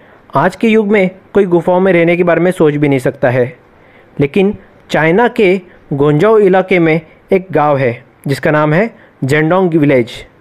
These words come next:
इस गांव के लोग सदियों से गुफा में रहते आए हैं। एक बड़े से पर्वत में ये गुफा बनी हुई है और जिसमें करीबन सौ लोग रह रहे हैं। इसी गुफा में लोग काम करते हैं,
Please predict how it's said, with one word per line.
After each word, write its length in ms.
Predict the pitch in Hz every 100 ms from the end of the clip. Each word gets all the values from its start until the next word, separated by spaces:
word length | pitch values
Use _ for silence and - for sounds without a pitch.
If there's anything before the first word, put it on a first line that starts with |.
| _ _ _ _ _ -
इस 160 | 151
गांव 240 | 135 160 190
के 140 | 208
लोग 320 | 208 190 175 - _
सदियों 320 | - 185 196 240
से 120 | 247
गुफा 260 | 180 175 190
में 120 | 196
रहते 220 | 160 156
आए 180 | 143 135
हैं। 180 | 131 120 - _ - _ -
एक 140 | 147
बड़े 140 | 147 196
से 120 | 233
पर्वत 300 | - 180 196
में 140 | 196 202
ये 60 |
गुफा 240 | 170 160 185
बनी 200 | 165 175
हुई 220 | 175 180
है 300 | 175 143 143 - - -
और 100 | 170
जिसमें 320 | 160 - 202
करीबन 380 | 196 185 190 220 - - -
सौ 260 | - 196 202
लोग 200 | 196 180
रह 140 | 160 143
रहे 200 | 135 131
हैं। 260 | 123 123 - - _ -
इसी 200 | 160 208
गुफा 320 | 185 185 180
में 140 | 185 185
लोग 240 | 180 180
काम 220 | 160 180
करते 340 | 185 175 - 180
हैं, 280 | 175 180